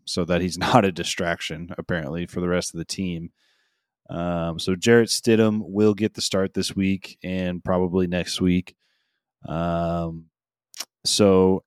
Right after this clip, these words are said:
I guess where this, you know, leaves us is how does Derek Carr being benched and the team essentially,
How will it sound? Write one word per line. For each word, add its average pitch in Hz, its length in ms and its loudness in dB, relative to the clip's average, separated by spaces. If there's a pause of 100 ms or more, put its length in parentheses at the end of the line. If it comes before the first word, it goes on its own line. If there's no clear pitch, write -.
(120)
I 104 80 -6
guess 131 220 4
where 120 180 10
this, 113 320 4 (460)
you 101 120 0
know, 95 160 2
leaves 95 360 0
us 95 340 0
is 92 640 -2 (360)
how 107 260 2
does 104 360 0 (520)
Derek 101 260 4
Carr 95 260 4
being 90 260 -2
benched 87 500 -2
and 82 180 -8
the 82 60 -8
team 90 300 -4
essentially, 85 680 -4